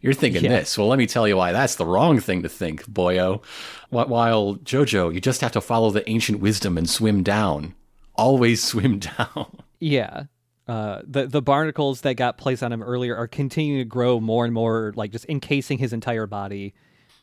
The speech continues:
Speaker 2: uh,
Speaker 1: Mm-hmm.
Speaker 2: to the point where he can't move too much. Uh, and, and Dark Blue Moon is, uh, he establishes one, he, all of his scales are razor sharp. Uh,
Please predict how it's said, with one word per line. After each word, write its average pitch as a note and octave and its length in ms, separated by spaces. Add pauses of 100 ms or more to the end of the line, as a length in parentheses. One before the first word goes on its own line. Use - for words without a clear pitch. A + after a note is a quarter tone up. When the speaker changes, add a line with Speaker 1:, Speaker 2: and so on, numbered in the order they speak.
(140)
Speaker 2:
uh, B2+ 80
Speaker 1:
Mm-hmm. F#2+ 200
Speaker 2:
to F2 60
the A2+ 60
point B2 280
where A#2+ 100
he A2+ 60
can't A#2+ 280
move A2 240
too A#2 180
much. G2+ 460 (160)
Uh, F#2 380 (200)
and, A#2+ 220
and A2+ 180
Dark C3 240
Blue C#3 160
Moon A#2+ 320
is, A2 540 (340)
uh, A2+ 180
he B2+ 120
establishes F3+ 480
one, D3+ 260
he, B2 200
all G3 240
of G#3 80
his F#3+ 120
scales F#3+ 540
are B2 160
razor C#3 480
sharp. F#2+ 440
Uh, - 20